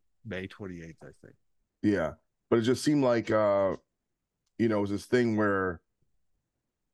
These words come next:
Speaker 2: you guys were a band's band, where it seemed like a lot of people in the scene were talking about the record, and that created a buzz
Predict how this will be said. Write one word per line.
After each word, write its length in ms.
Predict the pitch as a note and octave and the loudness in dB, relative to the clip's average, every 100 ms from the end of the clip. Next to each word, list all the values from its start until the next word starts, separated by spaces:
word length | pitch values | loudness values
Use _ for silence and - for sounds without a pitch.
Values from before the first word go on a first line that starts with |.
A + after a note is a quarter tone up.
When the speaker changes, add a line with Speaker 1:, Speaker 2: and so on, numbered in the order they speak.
| _ _ - | _ _ -6
Speaker 2:
you 180 | B2 B2+ | -2 2
guys 400 | B2 A2+ A2 G#2 | 2 2 -2 -2
were 320 | A2 A2 G2+ | -2 0 -2
a 80 | G#2+ | -6
band's 480 | G2 G#2 G#2 G2 D#2+ | -6 -4 -4 -4 -6
band, 420 | F#2+ F#2 D#2 D#2 - - | -4 -4 -4 -10 -16 -4
where 140 | F#2+ | -2
it 40 | F#2+ | 0
seemed 180 | A#2 | 0
like 100 | G#2+ | 0
a 60 | F#2+ | 0
lot 280 | G2 G#2 G#2 | 0 0 0
of 120 | F#2 | -4
people 640 | - G#2+ G2 F#2+ F#2 E2+ - | -8 -4 -2 0 0 -4 -8
in 180 | G2+ G2+ | -4 -2
the 100 | F#2+ | -4
scene 680 | - G2+ G2+ F#2+ F2 E2 G2 | -4 -2 -2 -4 -4 -6 -8
were 120 | - F2+ | -6 -2
talking 440 | G2+ F#2+ - F#2+ | 0 -2 -2 -4
about 400 | F2 F2 E2 - _ _ - | 0 0 0 -4 _ _ -4
the 80 | F#2+ | 0
record, 580 | G2+ F#2+ G2 F#2 E2+ - | 0 0 -2 -2 -2 -4
and 180 | G2+ G2 | -2 0
that 260 | A#2 - | 0 -2
created 440 | - A2+ G2+ F#2+ F2+ | -4 -2 0 -2 -4
a 40 | |
buzz 680 | D#2+ G2 F#2 F2+ E2+ E2 | -4 -2 0 -2 -6 -8